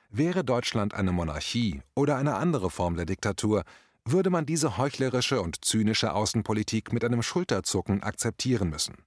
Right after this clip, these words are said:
Schließlich trügen die Politiker die Verantwortung. Aber um den Zynismus noch weiter auf die Spitze zu treiben, nennen sich diese Politiker Vertreter des Volkes und verschieben die Verantwortung auf die Wähler.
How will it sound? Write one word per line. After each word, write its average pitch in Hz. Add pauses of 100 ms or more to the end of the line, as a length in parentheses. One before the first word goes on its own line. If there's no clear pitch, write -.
(380)
Schließlich 110
trügen 151
die 98
Politiker 98
die 101
Verantwortung. - (560)
Aber 151
um 156
den 165
Zynismus 151
noch 90
weiter 98
auf 82
die 92
Spitze 110
zu 110
treiben, 101 (380)
nennen 175
sich 170
diese 165
Politiker 127
Vertreter 113
des 113
Volkes -
und - (220)
verschieben 175
die 113
Verantwortung 104
auf 98
die 107
Wähler. 98